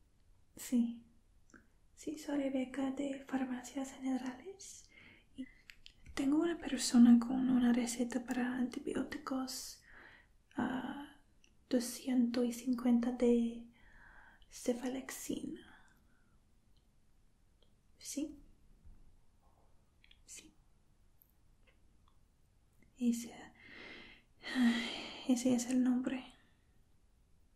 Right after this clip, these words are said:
Bueno. Sí, por favor, puedes mandarlo a nuestro sistema. Ujú. Farmacias Generales. Ujú.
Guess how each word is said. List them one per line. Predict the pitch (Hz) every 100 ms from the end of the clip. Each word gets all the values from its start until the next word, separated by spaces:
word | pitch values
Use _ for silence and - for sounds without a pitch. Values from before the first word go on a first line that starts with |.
| - - _ _
Bueno. | 240 247 285 - - - - - _ _ _ - - - - - - - - - _ _ _ - -
Sí, | - 285
por | - 285 277
favor, | 277 269 262 262 - - -
puedes | - 269 262
mandarlo | 262 262 262 262 269
a | 262 262 262 277
nuestro | 262 - - -
sistema. | - - 285 285 285 285 285 - _ - _ _ _ _ _ - _
Ujú. | 262 262 311 - - - _ - _ _ _ _ - - - - _ _ _
Farmacias | 254 247 254 254 254 - - - 311 339 330 - - - - _ _
Generales. | 262 254 254 254 247 240 233 - 247 240 240 247 - - - - - - - - _ - _ _ _ _ _ _
Ujú. | 262 233 247 285 -